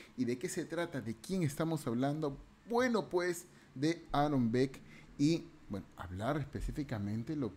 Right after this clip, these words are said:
sobre lo que es la terapia cognitiva conductual. ¿Qué les parece? Bien, vamos a empezar entonces, ¿de acuerdo? El día de hoy, eh, es un contenido bastante fuerte, bastante interesante, porque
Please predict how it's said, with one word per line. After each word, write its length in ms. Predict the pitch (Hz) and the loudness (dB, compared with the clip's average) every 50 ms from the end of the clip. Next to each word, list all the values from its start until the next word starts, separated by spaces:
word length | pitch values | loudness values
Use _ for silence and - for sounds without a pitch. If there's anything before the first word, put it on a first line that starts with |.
| - - | -10 -12
sobre 260 | - - 107 95 98 | -8 -6 -6 -4 -4
lo 160 | 92 95 - | -6 -6 -6
que 100 | - 120 | -4 -6
es 140 | 120 - 127 | -4 -2 -2
la 160 | 135 147 - - - - - - - | -2 -2 -2 -6 -14 -18 -20 -14 -6
terapia 520 | - 110 101 104 113 - - 151 151 143 - | -4 -2 -2 0 -2 -2 0 -2 -2 -2 -2
cognitiva 680 | - 127 107 101 98 98 92 - 127 135 143 147 143 | -2 -2 -2 -2 -2 -4 -2 0 0 0 2 0 -2
conductual. 720 | - 131 101 92 90 95 87 85 - - 127 117 107 98 - | -2 -4 -4 -4 -4 -6 -8 -8 -4 -2 -2 0 0 -2 -2
¿Qué 80 | - 131 | 0 2
les 160 | 127 135 135 | 2 2 2
parece? 560 | 139 - 117 113 123 123 117 107 - - 90 - - - - - - - - | 2 0 0 2 2 2 2 0 -4 -8 -12 -12 -14 -16 -14 -14 -14 -8 0
Bien, 240 | 123 165 190 180 160 | 2 2 4 4 4
vamos 280 | 208 240 262 233 - | 2 2 2 2 2
a 40 | - | 0
empezar 400 | 127 120 135 127 - 160 156 160 | -2 0 -2 -2 -2 -2 0 0
entonces, 680 | 156 143 135 139 170 156 135 117 101 - 147 143 139 139 | 2 0 0 2 2 2 2 2 0 -4 -6 -8 -6 -6
¿de 60 | 110 | -8
acuerdo? 400 | 107 - 135 123 123 135 170 175 - - - - - - - | -4 -2 0 0 2 0 -2 -4 -6 -14 -20 -20 -20 -14 -10
El 140 | - 101 101 | -8 -4 0
día 240 | 123 135 143 139 135 | 2 4 4 6 6
de 220 | 135 135 139 143 | 6 8 8 8
hoy, 520 | 147 151 156 160 156 147 135 127 120 113 - | 8 8 8 8 8 8 8 8 6 4 -2
eh, 720 | 110 104 104 101 98 95 98 95 92 92 87 90 92 92 104 | -4 -4 -2 -2 -2 -4 -4 -6 -6 -8 -10 -10 -10 -12 -10
es 140 | 135 139 - | -10 -8 -6
un 80 | 147 131 | -4 -2
contenido 460 | 143 151 120 113 113 113 135 156 147 | -2 -2 -2 -2 -2 -2 -2 -2 -2
bastante 440 | 120 104 - - 139 147 139 147 131 | -2 -4 -4 -6 -6 -4 -4 -4 -4
fuerte, 520 | - - 147 151 143 131 117 - - 127 | -2 2 4 4 6 4 4 2 0 -2
bastante 600 | 104 95 - - 143 135 131 131 156 143 139 135 - - - - - - - - | -2 -2 -2 0 2 2 4 4 4 4 2 2 0 -6 -14 -14 -14 -10 -2 2
interesante, 760 | 151 143 135 139 151 131 127 117 - - 147 147 143 147 180 | 4 4 6 8 8 8 8 8 6 6 4 4 4 2 2
porque 420 | - - 151 135 - - 127 113 | 2 4 2 2 4 4 4 4